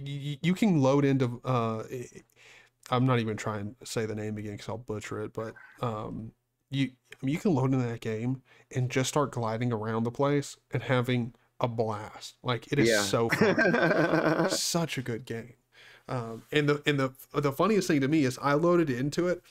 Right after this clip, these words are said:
Speaker 1: with having the lowest expectations. I mean, like, the lowest, like, I expected
Speaker 2: Well
Speaker 1: it to fucking run, and that, that was about it.
Speaker 2: Right. It's amazing how pretty the pixelated graphics are, too.
Speaker 1: Yeah, dude, they've done a great job. Like,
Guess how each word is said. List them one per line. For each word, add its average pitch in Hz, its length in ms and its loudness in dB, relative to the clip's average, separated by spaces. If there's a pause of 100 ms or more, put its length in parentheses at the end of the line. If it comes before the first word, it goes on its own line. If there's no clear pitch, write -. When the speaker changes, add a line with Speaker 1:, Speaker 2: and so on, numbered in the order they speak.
(200)
Speaker 1:
with 147 140 -2
having 143 360 0
the 151 180 0 (340)
lowest 143 640 4
expectations. 123 1200 -4 (260)
I 139 60 2
mean, 139 160 4
like, 127 320 0
the 156 200 2
lowest, 143 680 2
like, 143 180 -4 (220)
I 156 120 4
expected 151 440 2
Speaker 2:
Well - 20 6
Speaker 1:
it 143 120 2
to 147 80 0
fucking 127 380 -2
run, 110 420 -8 (120)
and 135 80 -4
that, 127 180 0
that 131 120 0
was 131 120 2
about 120 260 0
it. 110 200 -14 (100)
Speaker 2:
Right. 110 400 4
It's 135 180 2
amazing 143 480 2
how 123 180 4
pretty 123 380 0
the 90 140 0
pixelated 113 600 -2
graphics 104 520 -2
are, 78 180 2
too. 85 400 -2 (180)
Speaker 1:
Yeah, 175 340 0
dude, 151 160 2
they've 156 120 2
done 180 180 2
a 139 40 0
great 147 440 -2
job. 131 200 -4
Like, 131 200 -2